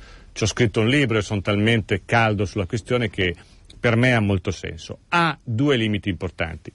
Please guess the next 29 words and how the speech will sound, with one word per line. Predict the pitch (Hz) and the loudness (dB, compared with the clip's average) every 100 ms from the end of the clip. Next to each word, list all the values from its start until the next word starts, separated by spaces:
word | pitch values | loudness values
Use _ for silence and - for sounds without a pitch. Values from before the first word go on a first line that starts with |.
| - | -2
i | 117 | 2
lavori | 101 95 107 92 | 4 4 2 2
per | 87 85 | -2 -2
arrivarci, | 80 82 78 73 - 143 - - - _ | -2 -2 -2 -4 -4 -4 -6 -20 -20 _
il | 165 | 0
secondo | 147 147 135 120 110 | 2 0 2 2 0
i | |
fondi. | - 85 82 87 87 | 0 -6 -6 -10 -2
Allora, | 123 95 - | 0 0 -4
siccome | - 110 131 196 | -6 -2 2 2
sui | 131 123 | 2 2
fondi | 117 104 87 98 | 0 0 0 2
io | 107 | 2
non | 95 95 | 2 2
mi | 104 | 2
permetterei | 95 101 120 107 117 107 | 2 2 2 2 2 2
mai | 117 131 90 78 - _ _ | 4 2 0 -6 -16 _ _
di | 101 | -4
proporre | 98 101 107 107 | -2 0 2 2
i | 98 | 2
Navigli | 98 104 95 82 82 - - - | 0 2 0 0 -4 -8 -20 -6
in | 98 101 | 2 2
alternativa | 98 104 92 87 107 | 4 2 2 2 2
alle | 104 87 | 2 2
case | - 98 87 | 0 0 0
in | 87 | -2
periferia, | 92 90 87 92 82 | -2 -2 0 2 2
per | - 90 | 2 0
esempio, | 82 85 82 98 151 | 2 0 0 0 -2